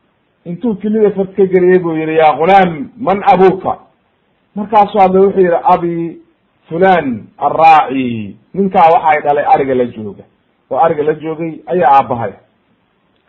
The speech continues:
Markaasay naxeen reer Bani Israa'iil, waxay yidhaahdeen, "Arrintii waa caddahay marka, ilmihii yaraabaa hadlay, naagtaana been sheegaysay shaydaamada,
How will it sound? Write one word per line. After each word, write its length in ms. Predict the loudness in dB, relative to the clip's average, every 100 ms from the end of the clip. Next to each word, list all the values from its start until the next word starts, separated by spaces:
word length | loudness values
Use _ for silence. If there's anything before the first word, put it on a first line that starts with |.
| _ _ _ _ -6
Markaasay 680 | -4 0 2 2 2 -2 -2
naxeen 380 | -6 -6 -6
reer 180 | -2 -2
Bani 180 | -2 -6
Israa'iil, 220 | -4 -2
waxay 160 | -2 -2
yidhaahdeen, 480 | -2 -2 -2 -4 -6
"Arrintii 300 | -8 -8 -6
waa 120 | -4 -4
caddahay 260 | -4 -4 -4
marka, 240 | -6 -8
ilmihii 300 | -10 -8 -6
yaraabaa 380 | 0 2 2 2
hadlay, 340 | 0 -2 -2 -4 -8 _ _ _ -4
naagtaana 540 | -2 0 -2 -2 -2
been 240 | -4 -8
sheegaysay 540 | -10 -10 -6 -6 -6 -8
shaydaamada, 720 | -4 -4 0 0 0 0 2